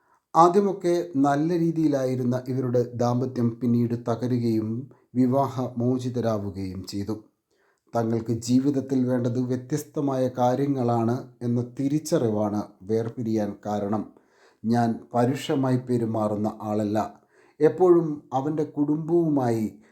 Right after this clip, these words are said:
നല്ല ബന്ധം ഉണ്ടായിട്ടുണ്ട്. ഇപ്പോഴും അത് തുടരുന്നുണ്ട്. അവൻ വളരെ സെൻസിറ്റീവായ വ്യക്തിയാണ്."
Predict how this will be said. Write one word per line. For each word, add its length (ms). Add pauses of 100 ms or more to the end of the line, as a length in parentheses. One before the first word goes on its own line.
(140)
നല്ല 440
ബന്ധം 600
ഉണ്ടായിട്ടുണ്ട്. 800 (120)
ഇപ്പോഴും 640
അത് 180 (120)
തുടരുന്നുണ്ട്. 680 (500)
അവൻ 460
വളരെ 540
സെൻസിറ്റീവായ 1000
വ്യക്തിയാണ്." 680